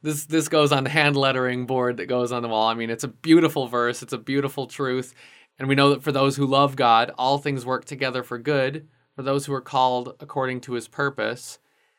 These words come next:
And I'd put thirty-one in there as well as one that you, you see a lot, hear a lot, even in songs. "What then shall we say to these things?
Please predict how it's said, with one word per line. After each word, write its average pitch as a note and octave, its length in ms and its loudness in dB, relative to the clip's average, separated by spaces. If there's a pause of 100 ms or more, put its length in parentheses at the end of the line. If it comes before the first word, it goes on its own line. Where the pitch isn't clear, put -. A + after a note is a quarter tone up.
(340)
And B2 340 -2 (220)
I'd D#4+ 120 0
put - 200 0
thirty-one D3+ 480 2
in B2+ 100 -4
there A#2 160 -4
as A#2 140 -6
well C#3 180 0
as A#2+ 140 -4
one A#2+ 180 -4
that - 160 -10
you, B2+ 420 -6
you A#2+ 200 -14
see - 320 -2
a C3+ 80 0
lot, C3 340 4
hear D#3 200 0
a C#3+ 60 4
lot, C3+ 220 4
even B2+ 220 -6
in A#2 100 -6
songs. B2 560 -2 (480)
"What D3 320 -4
then F3+ 140 -4
shall D#3+ 180 -2
we E3 100 -2
say F#3+ 220 -4
to D#3+ 140 -8
these A2+ 240 -8
things? G2+ 360 -14